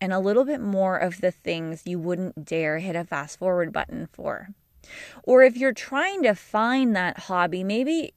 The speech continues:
you start small. You don't change anything with your work because maybe that's a little too jarring. So you look to see, when you're done with work,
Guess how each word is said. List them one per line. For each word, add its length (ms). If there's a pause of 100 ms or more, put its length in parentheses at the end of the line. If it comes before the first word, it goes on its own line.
you 180
start 320
small. 600
You 180
don't 260
change 400
anything 460
with 160
your 140
work 460 (360)
because 300
maybe 320
that's 180
a 60
little 240
too 200
jarring. 520 (480)
So 160
you 180
look 360
to 120
see, 500 (200)
when 340
you're 160
done 340
with 200
work, 480